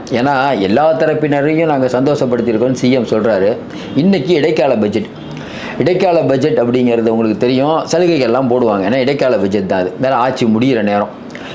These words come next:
முடியும் போது விளக்கு பிரகாசமா எரியும். இப்போ தான் வந்து "உங்க கனவை சொல்லுங்க" அப்படின்னு சி எம் கேட்பார். இவ்வளோ நாளா நமக்கு ஆயிரம் கனவு இருக்கும். இந்த பக்கம் பார்த்தா பெண்கள் பாதுகாப்பு கேள்விக்குறி,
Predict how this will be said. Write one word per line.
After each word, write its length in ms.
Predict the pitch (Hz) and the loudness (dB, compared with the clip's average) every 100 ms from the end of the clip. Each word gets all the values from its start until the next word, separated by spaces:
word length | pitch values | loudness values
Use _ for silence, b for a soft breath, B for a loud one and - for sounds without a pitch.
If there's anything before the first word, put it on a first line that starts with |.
| B | B
முடியும் 380 | 135 185 175 143 | 2 2 2 2
போது 200 | 151 170 | 2 2
விளக்கு 260 | 139 143 | 0 0
பிரகாசமா 680 | - 123 139 147 147 147 147 | 0 0 2 2 2 0 0
எரியும். 460 | 120 113 117 - - - B B B B | 0 2 0 -4 -14 -14 B B B B
இப்போ 200 | 120 147 | 0 2
தான் 160 | 151 | 2
வந்து 180 | 139 143 | 2 2
"உங்க 160 | 135 120 | 0 0
கனவை 280 | 117 143 143 | 0 0 0
சொல்லுங்க" 400 | - 123 123 120 | 0 2 2 2
அப்படின்னு 180 | 107 | 2
சி 200 | 117 123 | 0 2
எம் 140 | 123 110 | 2 2
கேட்பார். 320 | 104 98 101 | 0 0 0
இவ்வளோ 240 | 113 127 | 2 2
நாளா 320 | 127 131 139 139 | 2 0 2 2
நமக்கு 240 | 123 110 | 0 0
ஆயிரம் 320 | 101 127 127 | 2 0 0
கனவு 200 | 120 131 | 0 0
இருக்கும். 220 | 117 95 - - B B B B | 0 -2 -8 -14 B B B B
இந்த 140 | 113 156 | 0 2
பக்கம் 240 | 147 147 | 0 2
பார்த்தா 280 | 131 127 123 | 0 0 0
பெண்கள் 320 | 123 143 143 | 0 2 0
பாதுகாப்பு 500 | 123 123 123 113 110 | 0 0 2 2 0
கேள்விக்குறி, 520 | 113 123 120 113 104 | 0 2 2 2 -2